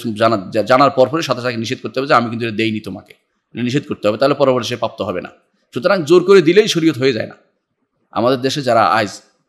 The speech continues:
আইন কানুন চালু করছে, তারা মনে করছে জোর করে দিয়ে শরীয়ত চালু করে দিবে। না, আল্লাহর শরীয়ত কখনো পরিবর্তনশীল নয়।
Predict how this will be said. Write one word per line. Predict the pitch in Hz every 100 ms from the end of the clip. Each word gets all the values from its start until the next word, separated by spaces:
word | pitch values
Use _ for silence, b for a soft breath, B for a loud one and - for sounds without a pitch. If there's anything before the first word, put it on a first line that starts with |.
| _
আইন | 104 117 113
কানুন | 110 107 104
চালু | 92 98
করছে, | 104 - - - _ _ _ -
তারা | 135
মনে | 151 151
করছে | 135 147
জোর | 131 143
করে | 135 165
দিয়ে | 175
শরীয়ত | 147 127 123
চালু | 113 104
করে | 98 98
দিবে। | - 92 123
না, | 254 - _ _ -
আল্লাহর | 127 180
শরীয়ত | 175 175 175
কখনো | 151 151 - -
পরিবর্তনশীল | 143 127 117 117 135
নয়। | 113